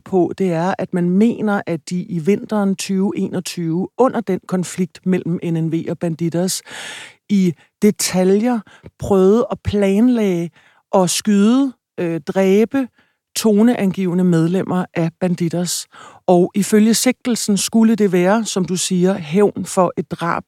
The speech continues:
på et, en bandefigur fra, øh,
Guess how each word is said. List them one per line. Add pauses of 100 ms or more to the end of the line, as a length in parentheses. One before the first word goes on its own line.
på
et,
en
bandefigur
fra,
øh,